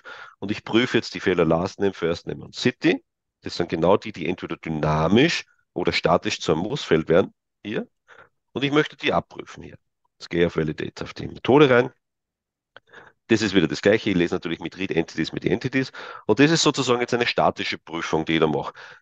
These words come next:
Diese statische Prüfung ist jetzt keine Mussfeldprüfung, sondern ich prüfe nach, dass der Last Name, äh, muss zumindest mehr als drei Charakter sein. Also das String vom Last Name muss mehr als drei Charakter sein.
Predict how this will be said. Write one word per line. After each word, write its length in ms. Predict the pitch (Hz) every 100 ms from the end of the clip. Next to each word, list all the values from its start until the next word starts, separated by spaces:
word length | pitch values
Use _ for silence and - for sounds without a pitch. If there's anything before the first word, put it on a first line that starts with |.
| _
Diese 180 | 117 151
statische 400 | - 101 113 127
Prüfung 260 | - 107 101
ist 60 |
jetzt 160 | 90 -
keine 160 | 87
Mussfeldprüfung, 640 | 90 156 - 131 113 110 104
sondern 220 | 95 90
ich 100 | 92
prüfe 300 | - 104 -
nach, 260 | 85 92 -
dass 220 | 90 -
der 100 | 82
Last 400 | 80 85 110 -
Name, 300 | 95 95 95 - - -
äh, 80 | -
muss 360 | 85 90 95 -
zumindest 400 | 90 87 82 -
mehr 180 | 78 85
als 160 | 82
drei 720 | - - 80 85 85 87 85 -
Charakter 480 | - 80 82 80 -
sein. 240 | - 67
Also 160 | 69 -
das 200 | 73 73
String 320 | - - 98
vom 160 | - 73
Last 260 | 71 80
Name 60 | 85
muss 120 | 78
mehr 120 | -
als 100 | 73
drei 100 | -
Charakter 420 | - 127 135 135 -
sein. 220 | -